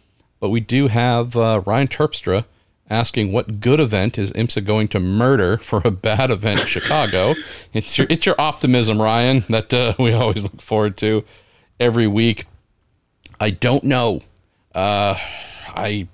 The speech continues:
Speaker 1: admittedly have not reached out to try and find out exactly which classes are going to be there. Knowing,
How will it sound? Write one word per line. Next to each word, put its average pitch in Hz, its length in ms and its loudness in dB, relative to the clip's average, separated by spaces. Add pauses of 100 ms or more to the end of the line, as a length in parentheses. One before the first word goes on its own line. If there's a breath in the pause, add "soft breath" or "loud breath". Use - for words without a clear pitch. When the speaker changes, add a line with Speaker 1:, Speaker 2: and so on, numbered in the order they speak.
(280)
Speaker 1:
admittedly 110 480 -2
have 104 140 0
not 117 200 0
reached 110 280 -4
out 110 160 0
to - 60 -20
try 113 160 0
and 107 100 -2
find 113 240 0
out 104 100 0
exactly 110 480 -2
which 104 360 -4 (420)
classes 113 480 -4
are 101 60 -4
going 104 280 -2
to 104 80 -8
be 120 300 -4
there. 107 480 2 (1500 loud breath)
Knowing, 123 1120 2